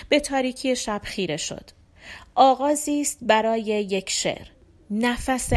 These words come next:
عمیقی کشید. آه شعر، آه عشق. دیگر عشقی نیست.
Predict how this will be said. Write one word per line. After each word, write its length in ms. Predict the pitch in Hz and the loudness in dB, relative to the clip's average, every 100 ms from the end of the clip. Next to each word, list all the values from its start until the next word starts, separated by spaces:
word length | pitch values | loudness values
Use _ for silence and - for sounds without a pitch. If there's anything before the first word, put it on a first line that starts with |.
| - | 0
عمیقی 380 | 208 196 190 180 | -2 -4 -6 -8
کشید. 540 | - 175 - - - - - - | -6 -6 -6 -10 -14 -16 -14 -2
آه 320 | 214 190 185 - - | 2 2 0 0 0
شعر، 480 | - - 185 - - - _ | 0 -2 -2 -4 -12 -20 _
آه 380 | 214 214 208 185 - - | 0 0 0 -4 -12 -2
عشق. 400 | 196 135 - - - _ _ | -2 -2 -8 -10 -14 _ _
دیگر 340 | 254 254 254 - | -2 0 0 0
عشقی 360 | 247 - - 220 | -2 -2 -6 -6
نیست. 400 | 202 170 - | -6 -4 -6